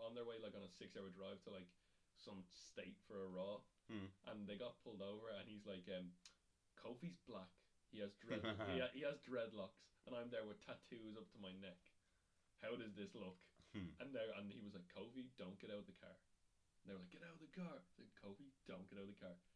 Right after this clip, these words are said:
Speaker 1: Kofi gets out of the car. <laughs>
Speaker 2: He kinda
Speaker 1: And then,
Speaker 2: has
Speaker 1: and
Speaker 2: to.
Speaker 1: then, and then he goes, "Punk gets out of the car." And then <laughs> he, and then he goes, "Well, I know how this looks, but we need to get to a fucking show." And then they were like,
Speaker 2: <laughs>
Speaker 1: and then they're like, he's like, "These police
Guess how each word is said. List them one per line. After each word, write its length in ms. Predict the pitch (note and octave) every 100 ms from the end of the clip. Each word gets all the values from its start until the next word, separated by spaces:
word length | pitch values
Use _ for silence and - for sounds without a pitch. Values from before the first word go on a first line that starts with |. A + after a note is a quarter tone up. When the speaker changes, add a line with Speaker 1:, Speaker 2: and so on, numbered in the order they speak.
| -
Speaker 1:
Kofi 260 | - F#2 G2
gets 180 | F#2 E2+
out 100 | E2+
of 80 | -
the 80 | -
car. 100 | - - - - -
<laughs> 140 | D3+
Speaker 2:
He 100 | G3 F3+ -
kinda 80 | F3
Speaker 1:
And 80 |
then, 100 | -
Speaker 2:
has 160 | - -
Speaker 1:
and 0 |
Speaker 2:
to. 60 | D3+
Speaker 1:
then, 40 | D#3+
and 60 | D3+
then 80 | D#3+
he 60 | C#3+
goes, 160 | C3+ B2+ - - -
"Punk 220 | C#3+ - - -
gets 160 | C3 B2
out 100 | G#2
of 60 |
the 80 | G2+ -
car." 80 | F2+ - - -
And 140 | B2+ B2+
then 140 | B2+ -
<laughs> 120 | - F3+
he, 80 | - - - - -
and 80 |
then 100 | C#3+ C#3 - -
he 60 | F3
goes, 260 | D3 B2+ - - - - -
"Well, 140 | - -
I 40 | F3
know 140 | G3+
how 60 | -
this 160 | A#2 -
looks, 220 | G2 -
but 80 | A2 C3
we 80 |
need 160 | F3+ -
to 40 | -
get 80 | -
to 80 | F2+
a 60 | -
fucking 240 | G#2 F#2+ F2
show." 360 | - G#2+ F#2 F2
And 80 | A2
then 80 | C3
they 20 | B2+
were 80 |
like, 180 | A#2+ B2 -
Speaker 2:
<laughs> 120 | -
Speaker 1:
and 80 | E3+
then 60 | F3+
they're 80 | D3
like, 140 | B2
he's 160 | C3+ C3+
like, 160 | A#2 -
"These 220 | D3 C3+ -
police 180 | B2+